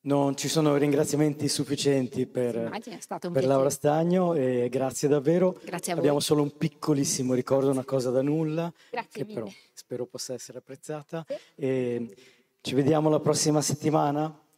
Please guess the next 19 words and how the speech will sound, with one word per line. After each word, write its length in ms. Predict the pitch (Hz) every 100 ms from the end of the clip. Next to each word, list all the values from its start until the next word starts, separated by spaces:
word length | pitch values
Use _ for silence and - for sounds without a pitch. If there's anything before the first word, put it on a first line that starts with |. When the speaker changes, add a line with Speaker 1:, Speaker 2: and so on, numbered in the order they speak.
| _ _
Speaker 1:
con 240 | - 135
Luca 180 | 135 147
Lobasso, 560 | 143 139 151 151 - 160
che 140 | 147 -
ci 120 | -
parlerà 360 | 151 139 135 139
del 160 | 170
porto, 400 | - 131 127 127
che 120 | 127 135
chiaramente 840 | 147 147 139 123 117 - 139 127 _ _ _ _ _
è 80 | -
uno 220 | 127 127
dei 280 | 120 120 120 _ _ _
Speaker 2:
Ha 80 | -
tanti 180 | - 190
Speaker 1:
fulcri, 420 | 160 147 143 127 127
Speaker 2:
punti. 60 |
Speaker 1:
dei 120 | 120
punti 500 | 120 135 135 135 -